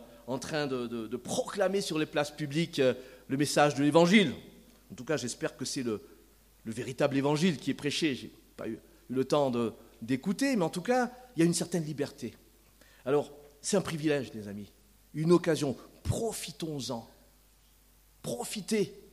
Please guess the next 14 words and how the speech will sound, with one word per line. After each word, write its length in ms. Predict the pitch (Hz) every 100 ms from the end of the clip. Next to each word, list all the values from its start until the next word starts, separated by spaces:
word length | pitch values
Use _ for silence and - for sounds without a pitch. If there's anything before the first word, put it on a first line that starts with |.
| -
de 100 | 131
ce 140 | 139 147
temps 380 | - 151 151 - - - _ -
de 100 | -
liberté 840 | 143 156 196 190 175 - 196 165 - - - - -
que 100 | 127
le 80 |
Seigneur 400 | 127 143 131 135
donne 160 | 117 139
encore, 280 | 143 233 233
parce 180 | 151 -
que 180 | 143 - - - - _
ça 220 | - - 143
pourrait 580 | - 180 170 196 117